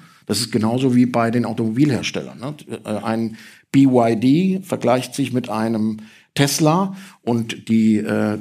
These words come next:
die Vergleiche geben einem schon das Wissen, was in den einzelnen Firmen besser oder schlechter läuft. Und das ist das,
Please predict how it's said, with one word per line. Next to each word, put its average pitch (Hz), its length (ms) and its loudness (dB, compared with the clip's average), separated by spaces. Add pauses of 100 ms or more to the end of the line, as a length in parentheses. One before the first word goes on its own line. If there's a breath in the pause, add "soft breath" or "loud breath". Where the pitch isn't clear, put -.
(100)
die 123 80 -2
Vergleiche 127 760 -2 (480)
geben 143 360 2
einem 123 720 -4 (100)
schon 123 720 0 (100)
das 127 240 0
Wissen, 156 480 0 (380 loud breath)
was 120 200 2
in 127 140 -2
den 123 140 0
einzelnen 120 420 -4
Firmen 113 340 -2
besser 107 320 -2
oder 104 300 -4 (220 loud breath)
schlechter 107 340 0
läuft. 101 260 0
Und 101 120 -6
das 123 80 -2
ist 147 180 0
das, - 220 -2